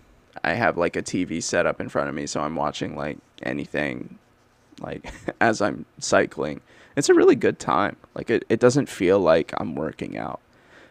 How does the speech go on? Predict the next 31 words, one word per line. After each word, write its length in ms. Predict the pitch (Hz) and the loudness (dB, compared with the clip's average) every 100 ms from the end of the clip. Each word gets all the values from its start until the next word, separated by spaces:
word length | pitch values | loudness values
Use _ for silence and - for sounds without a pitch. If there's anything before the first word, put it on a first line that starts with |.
| _ | _
It 20 | |
feels 280 | - 131 120 | 6 8 10
like 180 | 117 110 | 6 6
I'm 160 | 95 | 0
taking 400 | - 113 110 113 | 0 0 0 -2
a 40 | 87 | -6
break 560 | - 69 58 53 - _ _ _ _ | -4 -2 -2 -6 -14 _ _ _ _
and 160 | - 107 | -6 -4
I'm 140 | 101 | -2
doing 240 | 104 92 85 | -2 -2 -2
something 360 | - 87 85 | -4 -4 -6
for 160 | - 87 | -8 -8
my 160 | 82 | -6
body 520 | 82 80 80 78 69 - | -6 -4 -2 -4 -6 -6
at 140 | - | -8
the 80 | - | -8
same 280 | - 80 67 | -8 -8 -10
time. 420 | - - - - _ _ _ _ _ _ _ _ _ _ _ _ _ _ _ _ _ _ _ _ _ _ _ _ | -12 -10 -10 -14 _ _ _ _ _ _ _ _ _ _ _ _ _ _ _ _ _ _ _ _ _ _ _ _
So 260 | - 95 85 | -2 -2 -2
normally 400 | - 117 131 120 | 2 4 6 6
I 60 | 110 | 4
would 120 | 107 | 4
watch 300 | 101 101 - | 4 4 2
YouTube 560 | - 98 - 101 98 - | -2 -4 -4 -6 -6 -8
for 420 | - 73 78 101 - _ _ _ _ _ _ _ - | -8 -6 -6 -8 -14 _ _ _ _ _ _ _ -10
a 60 | |
couple 280 | - 131 104 | 2 2 4
hours 380 | 104 110 110 76 | 4 2 0 -6
each 240 | 82 - | -10 -8
day, 340 | - 80 78 - - | -6 -6 -6 -10 -12
but 240 | 80 76 | -12 -12